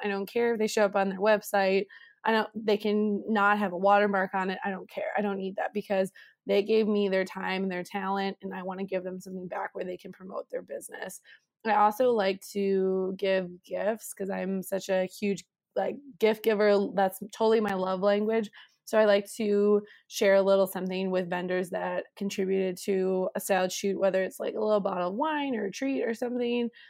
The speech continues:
I just want to thank them for being so awesome and kinda taking a chance on me and what I'm doing.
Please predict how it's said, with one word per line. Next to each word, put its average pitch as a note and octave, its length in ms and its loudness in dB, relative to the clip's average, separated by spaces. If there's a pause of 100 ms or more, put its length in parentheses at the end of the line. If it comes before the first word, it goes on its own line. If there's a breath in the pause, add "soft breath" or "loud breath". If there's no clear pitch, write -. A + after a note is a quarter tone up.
(120)
I G3 120 -2
just G#3+ 180 0
want G3+ 380 -2 (100)
to G3 800 0 (480)
thank A#3 300 0
them F#3 340 -4
for G3 160 -8
being F#3+ 300 -4
so - 200 -6
awesome F#3 460 -4
and F#3+ 340 -6
kinda G4 220 -2
taking G#3 240 -2
a F#3+ 80 -2
chance G3 320 -2
on F#3+ 180 -2
me F#3 360 -4
and F#3 160 -4
what F3+ 160 -2
I'm F3+ 180 -4
doing. F3+ 380 -2